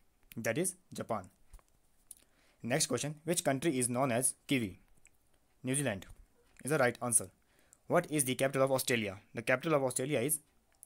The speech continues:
Canberra। ये सारे आंसर आपके फाइनल आंसर के अकॉर्डिंग होंगे, किसी आंसर कोई गलती नहीं होगी। Murray and Darling River fall in which country?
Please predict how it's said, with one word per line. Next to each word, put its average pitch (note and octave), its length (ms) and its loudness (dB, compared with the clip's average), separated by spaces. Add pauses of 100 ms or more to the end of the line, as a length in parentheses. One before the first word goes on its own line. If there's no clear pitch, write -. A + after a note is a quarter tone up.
(140)
Canberra। A2+ 340 0 (340)
ये C3 60 6
सारे D#3+ 220 12
आंसर C3+ 200 4
आपके D#3 260 0 (380)
फाइनल D#3+ 300 4
आंसर C#3 160 4
के B2 140 0
अकॉर्डिंग B2 260 0
होंगे, C3 240 -4 (920)
किसी D#3+ 160 0
आंसर B2+ 160 0
कोई C#3 100 2
गलती A#2 180 -2
नहीं A2 80 -4
होगी। F#2+ 160 -12 (1300)
Murray D3+ 240 4
and B2+ 200 2
Darling B2+ 300 4 (260)
River B2 260 2
fall C#3+ 480 0
in C3 140 -2
which D3 120 -2
country? G#2 300 -4